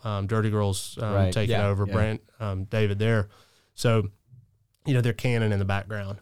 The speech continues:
Speaker 2: <laughs>
Speaker 1: And we didn't have the ability to cut out that stuff.
Speaker 2: <laughs>
Speaker 1: And, you know, uh, one of the guys was talking a lot lower than I was. And,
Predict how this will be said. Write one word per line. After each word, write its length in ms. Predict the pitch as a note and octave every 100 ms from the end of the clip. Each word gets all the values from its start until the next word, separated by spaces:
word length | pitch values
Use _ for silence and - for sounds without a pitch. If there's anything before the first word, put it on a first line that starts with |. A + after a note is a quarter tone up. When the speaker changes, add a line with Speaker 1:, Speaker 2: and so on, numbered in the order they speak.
| -
Speaker 2:
<laughs> 120 | -
Speaker 1:
And 680 | C#3+ B2+ C#3 B2+ B2 B2
we 140 | C3+ C#3+
didn't 180 | C3 A2+
have 160 | A#2+
the 80 | A2+
ability 320 | A2+ A2+ A2
to 80 | A2
cut 280 | G#2 - A#2
out 220 | A2+ A2
that 180 | A2+ G#2
stuff. 440 | - B2 G#2 A2
Speaker 2:
<laughs> 60 | A#2
Speaker 1:
And, 140 | G#2+ - - -
you 120 | A#2+
know, 300 | A2 G#2+ G#2
uh, 520 | G2+ - A2 G2+ G2+ - -
one 260 | C3 B2
of 40 | A#2+
the 60 |
guys 320 | A2 A2 A2 G#2
was 140 | G#2
talking 560 | - A2+ G#2+ G#2+ G#2 G#2
a 120 | A2+
lot 240 | A2 A2 -
lower 320 | A#2 G#2+ G#2+
than 140 | G2
I 120 | F#2+ F#2+
was. 420 | F#2 F#2+ F#2+ F#2+
And, 240 | G#2 G2+